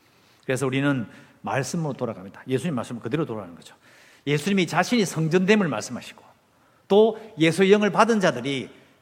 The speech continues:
영을 받고 나니까 내가 성전임을 깨닫게 되는 거예요. 그래서 성전 대신 그 예수님께서 부활하신 것처럼 우리도 부활할 것이고, 다 연결되잖아요. 우리는 확신을 가지고 말씀할 수 있어야 됩니다. "내가 세상을 살린다." 오늘 하루 살 때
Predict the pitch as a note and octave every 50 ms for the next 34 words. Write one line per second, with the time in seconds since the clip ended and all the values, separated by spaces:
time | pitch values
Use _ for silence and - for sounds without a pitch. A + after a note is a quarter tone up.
0 | - - _ _ _ - E3 F3 G3 F#3+ F3 C#3+ F3+ - - F3 C#3 B2+ B2 A#2
1 | - - C#3+ C#3 G#2+ F#2+ - - - C#3 D3 E3 F3+ A#3+ B3+ A#3+ - G#3+ G3 F#3
2 | G#3 G#3 G3+ F3+ D3 - D3+ C#3 A#2+ A#2 - A2 - - - - _ _ - _
3 | _ _ _ _ _ _ _ - A#3 A3 A3+ A#3 A#3 A#3 A#3 - - - - -
4 | - - E3+ F3 F#3+ G#3 G3+ A3 F3+ F#3+ F#3 D#3+ F#3 E3 D3 C#3+ - - G#3+ G#3
5 | F#3+ F#3 D3 - - D3+ F#3 A3+ B3 - - - - D#3 D#3+ F3 F#3+ F3+ - B3
6 | G#3 C#3+ - - A2 F2+ G2 B2+ D#3+ B3 A#3+ G#3+ - A#2 A2+ A2+ A#2 - - -
7 | - - _ _ - - - - _ - - - - F3 G#3+ C4+ D#4+ F4 F#4 F4+
8 | F4+ E4+ B3+ B3+ D4+ D#4 C4 F3+ E3 C#3+ E3 F3+ G3 G#3+ - _ _ _ _ _
9 | _ _ _ _ _ _ _ _ _ _ _ _ _ _ _ _ _ - A3+ C#4+
10 | C4+ G#3 F3+ - - E4 - - - F#4+ F4+ D4+ B3+ C4 A3+ A#3+ F#3+ D#3 D#3 E3+
11 | D#3+ - G3 G3+ F#3+ E3 - F3+ E3 F3 A#3+ G#3 - G#3+ E3 A#2 A#2 G#2 G#2 G#2+
12 | - - _ _ _ _ _ _ _ _ - A2 G#2+ B2 C#3 - - A2+ - A#2
13 | A#2+ B2+ - - C#3+ C#3+ C#3+ - - - - _ _ _ _ _ _ _ - -
14 | E3 D3+ D3+ D3+ C#3+ A#2 G#2 - - - - - C3 C#3 D#3 D3 B2 B2 A2 -
15 | - D#3+ C3 - -